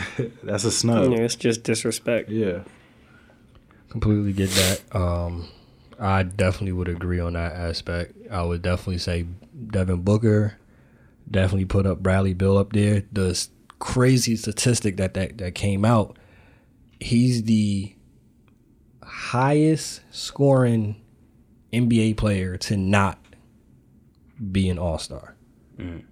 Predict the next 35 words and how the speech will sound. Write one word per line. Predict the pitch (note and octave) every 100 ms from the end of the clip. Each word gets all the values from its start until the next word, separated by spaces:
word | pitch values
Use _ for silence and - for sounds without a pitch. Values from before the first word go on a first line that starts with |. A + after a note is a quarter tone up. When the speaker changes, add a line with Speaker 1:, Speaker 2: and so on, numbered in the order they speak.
| - G#2+
Speaker 3:
He's | G2
averaging | A2+ G#2 F2+
twenty-nine | - G#2+ A2 G#2 G2
point | G#2+ E2+
seven | - F#2+ F2+
points | - G2+ G2 -
per | - E2
game, | E2 F2 F2+ E2+
and | E2 E2
he's | E2 E2+
not | E2+ F2 E2+ - - - - -
an | F#2
all-star. | F#2+ F2+ F2 - F2 E2+ D#2+
That's | E2 E2 E2+
Speaker 2:
Mm. | F2+ D3+ C#3 C3+ A2
Speaker 3:
dragging | G#2+ F#2+ G2 A#2 B2 A#2 A2
the | F#2+
Wizards | G2 A#2 G2+ F#2+ F2 - - -
to | G#2+
a | F#2+
ninth | F#2 F#2+ G#2 G#2+ G#2
seed | - A#2 G#2+ G2 E2+ - _ - _ _ -
right | G2 F#2+ F2
now. | E2+ D2+ - _ -
Speaker 1:
'Cause | G#2
I | F2
feel | - C#3+
like | B2+ A#2+
they | A2+
see | - A2+
those | G#2+ G2+ G2+ F#2+
as, | F#2+ F2+ F#2
like, | F2+ -
empty | G2 F#2+ F#2+
stats. | - - G2 - - -